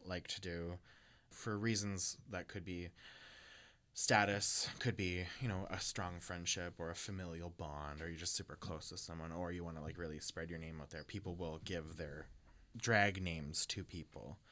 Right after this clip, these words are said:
People like me, I have quite a f-, fine selection of names that I c-, I'm able to tack on to the end of my name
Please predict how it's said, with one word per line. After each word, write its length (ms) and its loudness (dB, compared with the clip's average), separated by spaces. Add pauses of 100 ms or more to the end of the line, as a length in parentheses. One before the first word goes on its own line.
(680)
People 320 0
like 240 0
me, 480 0 (280)
I 40 -6
have 260 -4 (180)
quite 220 -4
a 40 -2
f-, 120 -12 (300)
fine 500 8
selection 540 2
of 120 -8
names 360 -8
that 160 -4
I 80 -4
c-, 160 -12 (100)
I'm 160 -2
able 260 -2
to 360 -4 (560)
tack 320 6
on 180 2
to 100 -2
the 100 -2
end 120 -4
of 120 -8
my 200 -4
name 360 -4